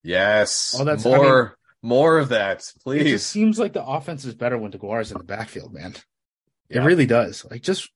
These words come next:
Speaker 2: run iso a couple times a game. Like, I'd,
Speaker 1: <laughs>
Speaker 2: I'd much, I'd much rather see, um,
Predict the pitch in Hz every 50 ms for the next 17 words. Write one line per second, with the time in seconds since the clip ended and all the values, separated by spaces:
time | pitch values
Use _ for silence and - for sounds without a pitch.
0 | _ _ _ _ _ _ _ _ _ _ _ _ _ _ _ - 143 185 240 254
1 | 247 139 180 - - 135 107 101 98 95 - _ _ _ _ _ _ _ _ _
2 | - 117 - - 135 120 113 107 - 127 117 104 101 107 117 110 107 107 123 143
3 | 139 139 160 202 214 240 - 180 220 226 190 180 180 185 190 - - - - _
4 | _ _ _ _ _ _ _ _ - 160 190 214 196 185 160 160 180 180 185 -
5 | 143 151 147 151 156 151 135 139 - - - 151 147 147 143 139 131 123 - _
6 | _ _ _ _ _ _ _ _ _ _ _ _ _ _ _ _ _ _ _ -
7 | 123 127 120 117 110 107 101 98 92 92 104